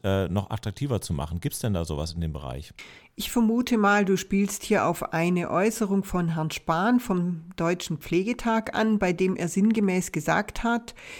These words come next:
Speaker 2: die Pflege müsse sich jetzt selber organisieren.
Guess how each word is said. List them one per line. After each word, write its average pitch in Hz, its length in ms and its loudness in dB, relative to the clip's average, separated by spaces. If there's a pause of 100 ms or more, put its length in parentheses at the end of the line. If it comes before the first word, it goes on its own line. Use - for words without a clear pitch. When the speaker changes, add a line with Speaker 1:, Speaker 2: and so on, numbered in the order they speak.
(180)
Speaker 2:
die 185 100 2
Pflege 208 520 6
müsse 196 320 6
sich 180 300 -2
jetzt - 320 -4
selber 165 340 2
organisieren. 156 920 -6